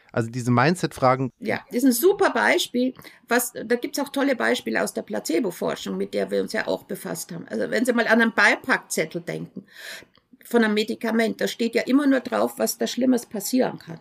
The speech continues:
Speaker 2: Ja, dass ich da, also, ich krieg Bluthochdruck, ich kann sterben oder was weiß ich. Es steht aber nie drauf, was sind eigentlich die positiven Wirkungen.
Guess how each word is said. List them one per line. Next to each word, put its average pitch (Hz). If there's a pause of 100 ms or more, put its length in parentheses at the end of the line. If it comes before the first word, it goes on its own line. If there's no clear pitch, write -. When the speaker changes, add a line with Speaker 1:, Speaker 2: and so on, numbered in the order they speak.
Speaker 2:
Ja, 214 (120)
dass -
ich 185
da, -
also, -
ich 240
krieg -
Bluthochdruck, 269
ich 196
kann 185
sterben 247
oder 190
was 202
weiß 196
ich. - (480)
Es 247
steht 370
aber 294
nie 403
drauf, 254
was 269
sind 359
eigentlich 330
die 339
positiven 339
Wirkungen. 180